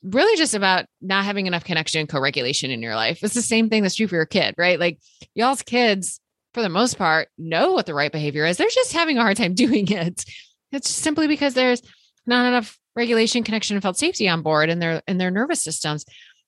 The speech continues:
And that's true about us as the grownups too. So if you feel like, "Oh, I'm learning this stuff and I really know it and it really makes sense,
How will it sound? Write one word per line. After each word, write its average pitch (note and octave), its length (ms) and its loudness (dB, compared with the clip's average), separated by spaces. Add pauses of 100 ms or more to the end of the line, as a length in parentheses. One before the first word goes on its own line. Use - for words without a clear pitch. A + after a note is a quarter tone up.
(120)
And B3 100 2
that's D#4 200 0
true D4+ 160 0
about B3+ 180 4
us B3+ 160 0
as B3+ 80 -4
the A#3+ 120 -4
grownups C4 500 0
too. F#3+ 400 -2 (260)
So - 120 -4
if C#4 100 -2
you D#4 120 0
feel E4 260 0
like, C4 260 2 (100)
"Oh, B3+ 220 0
I'm A#3+ 120 2
learning B3 360 2
this A#3 120 -2
stuff A#3 340 0 (320)
and G3+ 100 -6
I G#3 40 -2
really B3 280 0
know A3+ 220 4
it A#3 80 4
and F#3 100 -2
it G3+ 100 -4
really A#3+ 180 0
makes A#3 200 -2
sense, G#3+ 260 -2